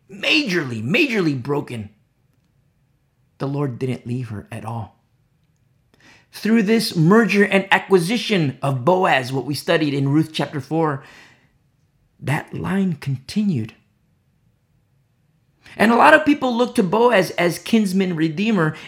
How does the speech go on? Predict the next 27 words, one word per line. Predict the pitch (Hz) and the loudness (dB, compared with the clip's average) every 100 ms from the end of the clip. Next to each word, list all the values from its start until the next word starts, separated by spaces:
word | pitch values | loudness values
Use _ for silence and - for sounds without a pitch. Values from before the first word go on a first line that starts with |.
| - | -2
and | 285 | 0
they | 302 | 2
do | 320 311 320 | 2 2 2
so | 302 269 | 2 0
rightly. | 233 254 220 131 120 - - | 0 -2 0 -2 -2 -8 -16
But | - 123 | -10 -8
when | 123 120 | -6 -4
you | 123 | -4
look | 139 135 | -6 -8
at | 123 | -8
Naomi, | 120 113 135 165 117 92 - _ _ _ _ _ _ _ _ _ _ _ 131 | -4 -2 0 0 -2 -6 -12 _ _ _ _ _ _ _ _ _ _ _ -4
beautiful | 165 226 269 220 185 | 2 4 2 0 0
Naomi, | 175 156 175 202 180 131 113 - - - | 0 0 0 2 2 -2 -6 -14 -20 -8
nursing | 147 156 170 - 139 120 117 | 0 2 2 -2 -2 0 0
once | 120 139 - | 0 -2 -4
again, | - 123 123 120 113 _ _ _ _ _ _ _ _ _ _ _ _ _ | -8 -4 -2 -2 -4 _ _ _ _ _ _ _ _ _ _ _ _ _
we | 160 | -4
cannot | 156 - 160 165 - | -4 -4 -4 -4 -6
forget | - 143 147 - | -8 -6 -4 -4
that | 139 - | -8 -8
redemption | 135 123 135 151 - 123 113 - - | -8 -4 -4 -4 -4 -4 -6 -12 -12
was | 120 131 | -10 -10
brought | 135 135 - - - _ _ - | -8 -6 -6 -12 -20 _ _ -14
by | 110 | -12
Ruth. | 101 117 107 92 - _ _ _ _ _ _ _ _ _ _ _ _ _ _ | -10 -8 -4 -6 -8 _ _ _ _ _ _ _ _ _ _ _ _ _ _
You | |
see, | 156 - 180 - | -18 -14 -14 -16